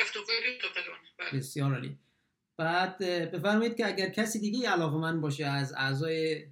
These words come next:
Speaker 2: حالا محلی، از ساکنین محلی، چطوری می‌تونن همکار شما بشن و یا مثل شما به عنوان محیطبان افتخاری، اه، افتخار ه-، همکاری با بچه‌های محیط زیست رو داشته باشن؟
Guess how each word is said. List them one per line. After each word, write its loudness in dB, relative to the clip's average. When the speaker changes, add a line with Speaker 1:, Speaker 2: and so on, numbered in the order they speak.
Speaker 2:
حالا -2
محلی، 2
از -6
ساکنین -2
محلی، 0
چطوری 0
می‌تونن 0
همکار 0
شما -2
بشن 0
و 0
یا 0
مثل -2
شما -2
به -2
عنوان 0
محیطبان -2
افتخاری، -2
اه، -6
افتخار -2
ه-، 0
همکاری 0
با 0
بچه‌های 0
محیط 2
زیست -2
رو -6
داشته -10
باشن؟ -8